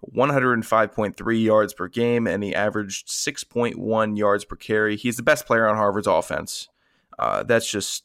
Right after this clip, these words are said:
that's clear to see. Uh, I know everybody game plans for, uh,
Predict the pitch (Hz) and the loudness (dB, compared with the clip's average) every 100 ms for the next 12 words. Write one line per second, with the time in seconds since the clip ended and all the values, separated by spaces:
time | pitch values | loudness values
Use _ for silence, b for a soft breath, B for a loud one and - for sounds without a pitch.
0 | - 110 - - - _ - - 123 123 | 0 0 0 -8 -12 _ -20 -4 0 2
1 | 110 - 107 92 92 - b b _ - | 2 -2 -2 -2 -4 -10 b b _ -4
2 | 95 101 73 82 104 92 113 113 110 107 | -2 0 0 0 0 0 0 0 -2 -2
3 | 104 98 101 98 90 - 90 87 65 58 | -4 -4 -4 -4 -4 -4 -2 0 0 0